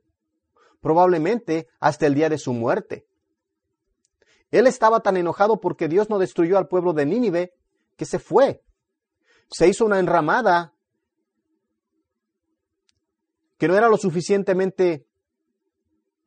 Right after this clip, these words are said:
efectiva para cubrirlo de los rayos del sol y no lo protegía muy bien. Y entonces Dios le hizo una calabacera para protegerlo. Jonás se puso muy contento.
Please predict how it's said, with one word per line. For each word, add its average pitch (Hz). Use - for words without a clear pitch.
efectiva 147
para 135
cubrirlo 151
de 131
los 123
rayos 139
del 123
sol 170
y 131
no 160
lo 156
protegía 156
muy 156
bien. 143
Y 143
entonces 196
Dios 196
le 185
hizo 190
una 196
calabacera 185
para 175
protegerlo. 180
Jonás 160
se 160
puso 147
muy 143
contento. 139